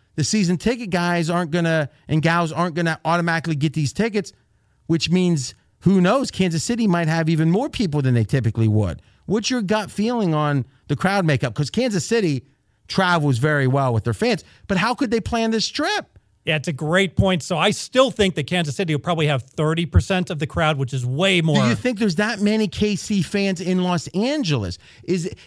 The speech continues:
Speaker 1: does Kansas City, quote unquote, travel well 'cause they have fans everywhere? 'Cause I think that's the case with Pittsburgh and Dallas, for example. Or is it 'cause their fans like to go to games?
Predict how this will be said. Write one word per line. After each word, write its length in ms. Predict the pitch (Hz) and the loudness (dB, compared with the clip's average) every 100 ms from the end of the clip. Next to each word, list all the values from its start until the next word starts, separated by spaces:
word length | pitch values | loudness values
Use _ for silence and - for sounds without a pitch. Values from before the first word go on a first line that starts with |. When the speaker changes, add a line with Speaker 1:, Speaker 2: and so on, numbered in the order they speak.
| - | -2
Speaker 1:
does 220 | 190 - | -2 0
Kansas 400 | - 240 269 247 | 0 0 -2 -4
City, 200 | 240 226 | -2 -4
quote 220 | - 220 | -2 -2
unquote, 240 | 208 202 151 | 0 -2 -2
travel 420 | 180 190 208 196 | -2 -2 0 0
well 400 | 190 190 196 - _ _ _ _ _ | 2 2 0 -4 _ _ _ _ _
'cause 160 | - 170 | 0 2
they 80 | 175 | 2
have 260 | 160 185 - | 2 0 0
fans 260 | 185 160 | -2 -2
everywhere? 720 | 147 156 196 226 247 311 320 - _ _ | -2 -2 -2 -2 -4 -4 -8 -12 _ _
'Cause 140 | 151 | 0
I 80 | 185 | 0
think 160 | 214 190 | 0 -2
that's 160 | 190 | -2
the 80 | 185 | -2
case 240 | - 185 | -2 -2
with 120 | 170 - | -2 -2
Pittsburgh 400 | 185 160 175 160 | -4 -2 -2 0
and 120 | 147 | 0
Dallas, 360 | 151 160 165 | 0 0 -4
for 140 | - 160 | -6 -8
example. 460 | 135 143 139 123 - _ _ - | -4 -2 -4 -6 -14 _ _ -4
Or 240 | 190 214 | 0 2
is 80 | 185 | 0
it 80 | 180 | -2
'cause 220 | 156 151 | -2 0
their 120 | 143 | -2
fans 500 | 120 - 170 190 165 135 | -4 -6 -2 -2 -2 -2
like 200 | 151 139 | -2 -2
to 60 | |
go 240 | 131 143 127 | -2 0 0
to 80 | |
games? 680 | 117 190 254 196 92 - - | 0 0 0 -2 -4 -10 -18